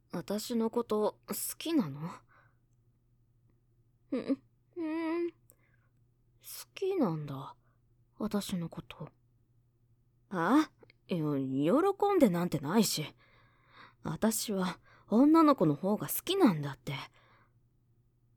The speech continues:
それでも私が好き？うん、もう、バカ。そ、そっ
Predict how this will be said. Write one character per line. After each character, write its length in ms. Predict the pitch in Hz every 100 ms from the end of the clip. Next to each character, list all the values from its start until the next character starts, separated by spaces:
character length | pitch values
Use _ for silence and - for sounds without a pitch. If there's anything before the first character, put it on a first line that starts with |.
| _ _ - - 50 -
そ 320 | - - 208
れ 120 | 330
で 80 | 392
も 160 | 285 143
私 320 | - 262 -
が 100 | 370
好 60 | - -
き？ 120 | 330 466 539 - _ _ _ _ _ _ _ _ _ _ -
う 60 | 151
ん、 1160 | 110 226 269 262 220 143 85 - 147 131 170
も 460 | 170 190 254 226 127
う、 280 | - 165 123 -
バ 200 | 262 320
カ。 480 | - 196 160 143 - - - _ _ _ _ _ _ _ _ - -
そ、 240 | - - -
そ 580 | - - - - -
っ 40 | 330